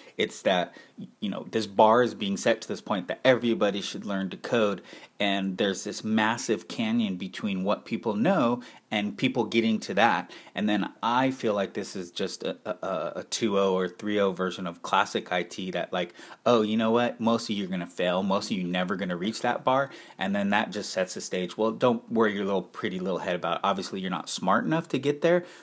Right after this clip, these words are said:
Let us just handle it. Pay us to do your I T, to do your thing," um, which then just further feeds a society that is, is technically and digitally illiterate. And what we need to do is, is be addressing everything you just, you know, covered,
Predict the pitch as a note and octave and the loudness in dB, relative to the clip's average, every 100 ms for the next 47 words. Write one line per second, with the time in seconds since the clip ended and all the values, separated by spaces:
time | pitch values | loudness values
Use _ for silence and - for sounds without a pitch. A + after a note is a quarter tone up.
0 | - A#2 A2 G#2+ G#2+ - G2 G#2 F#2+ A#2 | 2 4 6 4 0 -6 -4 -2 0 2
1 | B2+ - - G#2 F#2+ F2+ F2+ - - F#2+ | 0 -2 -4 -2 2 2 0 -4 -8 -6
2 | F2+ F2 F2 F2 E2+ - F2 F2 E2+ F2+ | -4 -2 -2 -4 -6 -6 -4 -4 -6 -4
3 | F2 E2+ - F2 G2+ G#2+ - - - F2+ | -2 -4 -4 -4 -4 -6 -16 -8 -4 -2
4 | F#2+ G#2+ - A2+ A2+ G2 G#2+ G2+ - - | -2 -4 0 2 4 2 0 -2 -2 -6
5 | G2+ G#2 G#2 F#2+ - F#2+ F2 F2+ - E2+ | 0 0 0 -2 -4 -6 -6 -10 -8 -8
6 | - E2+ D#2 E2+ D#2+ D#2+ - D#2+ E2 - | -4 -4 -4 -6 -4 -4 -4 -6 -8 -12
7 | F#2 E2+ D#2+ - - E2+ - E2+ E2 D#2+ | -10 -8 -8 -10 -10 -12 -8 -8 -8 -8
8 | E2+ - E2+ E2 D#2+ D#2+ F2 F2 E2 - | -8 -6 -6 -4 -4 -2 0 0 0 -4
9 | - - - F#2 F#2 G#2+ G2+ F#2+ G2 F#2+ | -12 -18 -8 -4 -2 -4 -6 -4 0 0
10 | F#2+ F#2 D#2+ - F2 D#2 D2 - - E2+ | 0 -4 -6 -6 -4 -2 -6 -8 -10 -10
11 | D#2 - F2 - D#2 - - - - D#2 | -10 -10 -10 -6 -6 -6 -10 -12 -8 -8
12 | - - D2+ D2+ - - - - F2 D2 | -8 -12 -12 -12 -14 -14 -16 -14 -12 -12
13 | - E2 - - | -8 -8 -6 -10